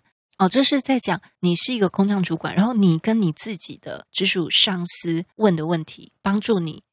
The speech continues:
更快速进入这个公司文化。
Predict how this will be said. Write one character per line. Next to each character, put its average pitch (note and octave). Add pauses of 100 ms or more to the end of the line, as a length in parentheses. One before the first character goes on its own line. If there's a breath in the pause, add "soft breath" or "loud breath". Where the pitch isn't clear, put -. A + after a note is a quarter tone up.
(180)
更 F3+
快 G#3
速 F3+
进 F3
入 E3
这 E3
个 -
公 E3+
司 -
文 F3
化。 E3+